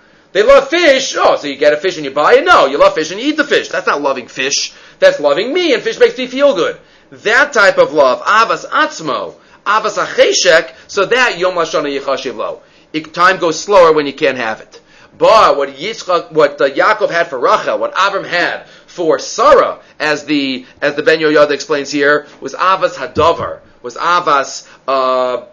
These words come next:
the, the t-, love appreciating the value of the other person and the qualities. So then, even if it takes a long time, if I'm, if I know I'm gonna get that, uh, that person and be with that person for the rest of one's life, so then that's something that, uh,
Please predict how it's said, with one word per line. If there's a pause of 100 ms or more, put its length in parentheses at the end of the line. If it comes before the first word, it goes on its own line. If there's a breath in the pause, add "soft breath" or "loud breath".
(180)
the,
the
t-,
love
appreciating
the
value (200 loud breath)
of
the
other
person (240 loud breath)
and
the
qualities. (100)
So
then, (120)
even
if
it
takes
a
long
time, (220 soft breath)
if
I'm,
if
I
know
I'm
gonna
get
that,
uh, (120)
that
person
and
be
with
that
person
for
the
rest
of
one's
life,
so
then
that's
something
that,
uh,